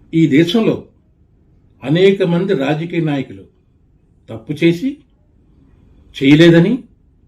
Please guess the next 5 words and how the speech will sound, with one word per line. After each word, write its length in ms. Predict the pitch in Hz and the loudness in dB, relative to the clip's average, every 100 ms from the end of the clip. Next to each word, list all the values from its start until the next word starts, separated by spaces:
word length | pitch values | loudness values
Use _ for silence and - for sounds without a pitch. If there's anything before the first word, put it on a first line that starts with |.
| _ | _
వాదిస్తూ 440 | - 156 151 147 170 | -2 0 0 -2 -4
ఉన్నారు. 340 | 156 160 170 240 - _ _ _ _ _ _ _ _ | -4 -4 -6 -12 -18 _ _ _ _ _ _ _ _
అసలు 260 | - 180 165 | -12 -6 -6
తప్పే 400 | - 117 - 196 | -6 -12 -2 -2
చేయలేదనేది 760 | 196 190 196 185 185 180 196 | 0 0 2 0 -2 -8 -10